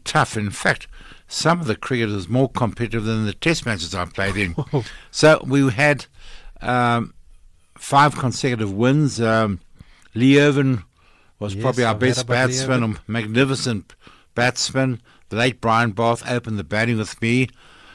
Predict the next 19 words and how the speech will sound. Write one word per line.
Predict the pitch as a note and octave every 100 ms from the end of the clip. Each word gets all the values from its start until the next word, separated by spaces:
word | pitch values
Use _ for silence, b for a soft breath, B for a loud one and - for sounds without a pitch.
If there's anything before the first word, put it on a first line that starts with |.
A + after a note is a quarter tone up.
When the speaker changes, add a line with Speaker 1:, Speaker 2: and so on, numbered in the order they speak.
| b -
Speaker 1:
And | A#2+
I've | B2
just | F3+ -
come | E3+ D3+
back | D3
from | - C#3
Perth. | - E3 A2+ - - - - -
Speaker 2:
Mm. | A#2 F#2+ B B
Speaker 1:
I | - G#2+
spent | - - C#3+ A#2+
three | - D#3 C3+
days | A#2+ A#2+ A#2
with | G#2
my | G#2 G#2+
great | G2 B2 B2+
friend | - A#2+ G2+
Don | A2+ A2+
Mackay | G#2 - A2
Coghill. | - B2 A#2+ G#2+ F2 D#2